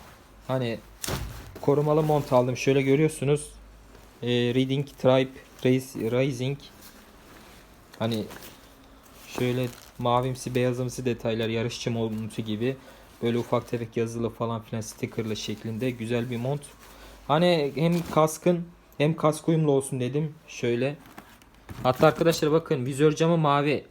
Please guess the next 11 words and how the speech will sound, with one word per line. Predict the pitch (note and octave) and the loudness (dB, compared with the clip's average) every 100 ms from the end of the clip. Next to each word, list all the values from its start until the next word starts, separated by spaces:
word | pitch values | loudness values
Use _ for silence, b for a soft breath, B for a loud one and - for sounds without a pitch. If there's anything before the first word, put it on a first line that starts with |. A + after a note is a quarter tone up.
| - | -4
Normalde | B2+ C3+ D3 D3+ | 0 2 2 2
bunun | D#3 | 2
şeffafı | D3+ - C3+ - C#3+ D#3+ | 0 2 2 2 0 4
var. | D3 D#3+ - B B B B B - | 4 2 -2 B B B B B -8
Kendi | - C3 C3+ | -2 0 0
üzerine | C3 C#3+ C#3 | 0 0 0
gelen, | C#3 C#3+ C3+ - - A#2+ | 0 0 -4 -10 -12 -4
e, | A#2+ A#2 A#2 G2 - _ - | 0 0 -2 -6 -16 _ -8
cam, | A#2 D3 D3 | 0 0 0
şeffaf | - B2+ - D#3 C3+ | 0 -2 0 -2 0
cam. | C3+ D#3+ | 0 0